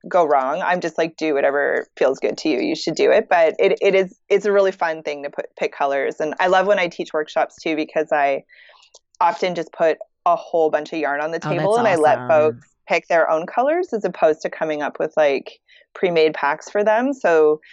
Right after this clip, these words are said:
Speaker 1: because it's a big part of being creative too, is, like, choosing your materials and choosing your palette to work in. So
Speaker 2: Yeah.
Speaker 1: I always love seeing what other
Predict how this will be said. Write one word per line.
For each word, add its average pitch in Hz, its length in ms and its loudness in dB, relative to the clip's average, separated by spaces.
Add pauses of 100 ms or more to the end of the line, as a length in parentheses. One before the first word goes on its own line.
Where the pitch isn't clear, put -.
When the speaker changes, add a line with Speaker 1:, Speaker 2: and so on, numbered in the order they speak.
(140)
Speaker 1:
because 277 280 0
it's 262 140 0
a 262 40 -2
big 196 180 0
part 175 220 0
of 170 80 -4
being 160 160 -4
creative 156 400 -4
too, 165 220 -4
is, 139 180 -2
like, 143 160 -4
choosing 156 340 -4
your 151 100 0
materials 143 640 0
and 160 80 -6
choosing 151 340 -4
your 151 100 0
palette - 420 0
to - 120 -8
work - 200 -4
in. 151 240 -4
So 147 400 2
Speaker 2:
Yeah. 196 380 -4
Speaker 1:
I - 60 2
always 170 140 2
love 160 220 2
seeing 156 300 -8
what 143 100 -6
other 151 140 -8